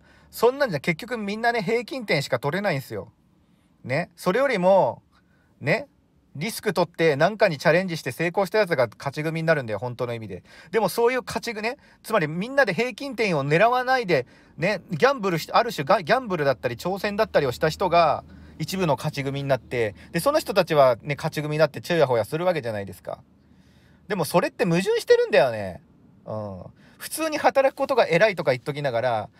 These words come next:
ね、あれですよ。そうやって平均点を狙わなくて、成功した人のみなんか勝ち組だとかみんな褒めたたえるじゃん。でもその人ってさ、結果的にね、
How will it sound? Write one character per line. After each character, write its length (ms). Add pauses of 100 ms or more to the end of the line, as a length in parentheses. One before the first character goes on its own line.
(160)
ね、 240 (540)
あ 120
れ 60
で 100
す 140
よ。 220 (100)
そ 120
う 40
や 60
っ 20
て 60
平 100
均 220
点 100
を 60
狙 200
わ 140
な 80
く 240
て、 220 (100)
成 220
功 180
し 60
た 80
人 180
の 140
み 200 (120)
な 100
ん 60
か 80
勝 160
ち 80
組 180
だ 100
と 80
か 120
み 100
ん 40
な 100
褒 140
め 100
た 100
た 140
え 60
る 40
じ 80
ゃ 60
ん。 100 (220)
で 80
も 40
そ 120
の 80
人 160
っ 40
て 160
さ、 140
結 240
果 140
的 160
に 200
ね、 220